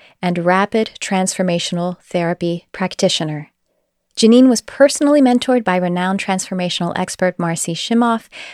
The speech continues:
and trains yearly with the High Performance Institute, founded by Brandon Bouchard. She is insatiably curious and loves to engage in immersive studies on vast perspectives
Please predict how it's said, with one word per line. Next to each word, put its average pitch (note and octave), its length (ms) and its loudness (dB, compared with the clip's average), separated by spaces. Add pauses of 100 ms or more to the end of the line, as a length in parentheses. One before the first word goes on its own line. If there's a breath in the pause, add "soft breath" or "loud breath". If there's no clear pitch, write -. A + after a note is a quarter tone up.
(100)
and G3 160 2
trains G#3+ 440 0
yearly G#3+ 320 2
with F3+ 400 0
the F3 80 -2
High G#3 260 0
Performance F#3 580 -4
Institute, A3 640 -2 (320 loud breath)
founded G#3 400 2
by F3 160 0
Brandon E3 360 -4
Bouchard. F#3 520 -2 (520 loud breath)
She G#3+ 200 2
is G3+ 140 4
insatiably G#3 720 0
curious F#3 500 0
and F3 220 -2
loves F#3+ 260 2
to F#3 120 -2
engage E3+ 480 -2
in E3+ 120 -6
immersive F3 420 -4
studies F3 520 -4 (200 loud breath)
on F3+ 140 -2
vast F3+ 320 2
perspectives F3 720 -4